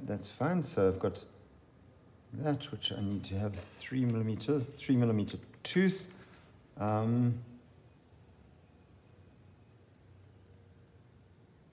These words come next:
right, so one and a half millimeter gap I need.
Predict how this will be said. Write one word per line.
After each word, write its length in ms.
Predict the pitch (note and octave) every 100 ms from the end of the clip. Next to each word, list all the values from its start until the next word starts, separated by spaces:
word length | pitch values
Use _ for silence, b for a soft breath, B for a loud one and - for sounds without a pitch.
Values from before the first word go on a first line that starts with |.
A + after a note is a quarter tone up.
| - - - - - -
right, 260 | B2 C#3+ -
so 300 | - A2+ F#2+
one 220 | G#2 C3+
and 80 | B2+
a 60 |
half 340 | G#2+ C#3 C3+ -
millimeter 540 | B2 B2 B2 D#3+ D#3 D#3+ B B B
gap 340 | E2+ C3+ D3 -
I 120 | G#2
need. 400 | G2+ E3 F3+ B2+